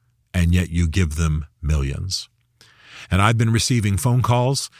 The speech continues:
from people, uh, who are friends of mine who have supported these universities.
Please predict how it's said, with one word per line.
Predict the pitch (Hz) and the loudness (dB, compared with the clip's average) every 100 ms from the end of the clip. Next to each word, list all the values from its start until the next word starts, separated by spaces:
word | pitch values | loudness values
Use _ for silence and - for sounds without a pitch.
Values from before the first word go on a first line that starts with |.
| - - | -20 -8
from | - 92 87 | -2 0 0
people, | - 123 - 127 127 - | 0 0 2 0 0 0
uh, | 90 | 0
who | 92 | 2
are | 87 | 2
friends | - 123 117 | 2 0 0
of | 104 | -2
mine | 107 110 113 | -2 0 2
who | 104 | 2
have | 87 | 2
supported | - - - 127 120 98 | -2 -4 0 2 2 0
these | 113 101 | 0 0
universities. | 117 107 110 104 120 117 143 - | 0 0 0 0 -2 -2 -4 -6